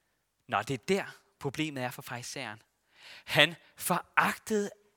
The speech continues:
andre mennesker. Er den her bøn ikke en dyb foragt? Jo, det er det. Der ligger en foragt for dem, som er ægteskabsbrydere i den her. Der ligger en foragt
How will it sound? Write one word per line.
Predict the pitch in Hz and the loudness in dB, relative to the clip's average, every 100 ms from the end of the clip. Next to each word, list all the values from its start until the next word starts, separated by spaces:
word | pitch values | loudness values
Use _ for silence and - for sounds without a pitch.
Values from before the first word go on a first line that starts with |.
| _ _ | _ _
andre | - 202 - | 0 0 0
mennesker. | 190 165 226 - 180 _ _ _ _ _ _ _ _ _ _ _ _ _ - - | -2 -2 -6 -12 -14 _ _ _ _ _ _ _ _ _ _ _ _ _ -12 4
Er | 196 | 6
den | 247 269 | 8 8
her | 262 | 8
bøn | - 247 254 - _ _ _ | 8 8 6 -4 _ _ _
ikke | 220 254 262 | 0 2 0
en | 208 190 269 | -4 -4 2
dyb | 277 208 | 2 2
foragt? | 208 - 226 - - - _ _ _ _ _ _ _ - | 2 2 0 -2 -10 -10 _ _ _ _ _ _ _ -4
Jo, | 196 | -2
det | 214 220 156 | -2 -4 -2
er | 190 | -4
det. | 226 - _ _ _ _ _ _ _ _ _ - | -8 -18 _ _ _ _ _ _ _ _ _ 0
Der | 196 | 4
ligger | 226 247 | 6 4
en | 226 208 | 2 -2
foragt | - 220 - 220 269 - - - _ _ _ _ _ _ | 2 2 8 8 8 -6 -10 -16 _ _ _ _ _ _
for | - | -2
dem, | 165 180 | 2 2
som | 202 170 | 2 -4
er | 139 | -6
ægteskabsbrydere | 190 - - 123 - 127 117 117 _ | -6 -10 -10 -10 -10 -10 -8 -10 _
i | |
den | 117 113 | -10 -8
her. | 123 85 - _ _ _ _ _ _ - - - | -10 -16 -20 _ _ _ _ _ _ -20 -12 4
Der | 202 | 8
ligger | 226 247 | 10 10
en | - 208 | 8 2
foragt | - 214 - 226 - - | 4 4 8 6 6 -10